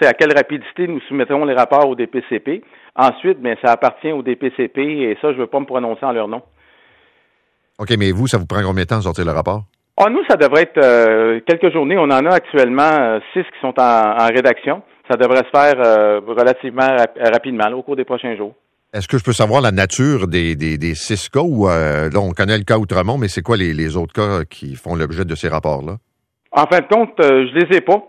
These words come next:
Speaker 1: C'est pas que
Speaker 2: Ok.
Speaker 1: j'ai quelque chose à cacher. J'ai juste le nombre de cas, mais j'ai pas les particularités de chacun des cas.
Speaker 2: Ok. Alors,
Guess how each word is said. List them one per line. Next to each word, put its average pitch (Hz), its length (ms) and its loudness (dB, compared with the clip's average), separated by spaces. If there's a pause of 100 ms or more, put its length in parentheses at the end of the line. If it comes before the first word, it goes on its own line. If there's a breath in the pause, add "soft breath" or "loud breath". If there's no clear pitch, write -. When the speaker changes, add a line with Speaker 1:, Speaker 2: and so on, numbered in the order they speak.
(120)
Speaker 1:
C'est 156 80 0
pas 165 160 -4
que - 80 -6
Speaker 2:
Ok. 156 80 2
Speaker 1:
j'ai 143 160 0
quelque 139 160 -4
chose 165 80 4
à 160 60 2
cacher. 185 280 0
J'ai 160 140 -2
juste 175 160 -4
le 165 80 4
nombre 165 200 0
de 151 80 4
cas, 185 180 2
mais 175 100 -4
j'ai 139 100 -6
pas 156 120 -2
les 156 80 -2
particularités 139 600 -4
de - 40 -16
chacun 127 260 -8
des 117 140 -6
cas. 120 160 -10 (180)
Speaker 2:
Ok. 101 160 -4 (300)
Alors, 113 300 0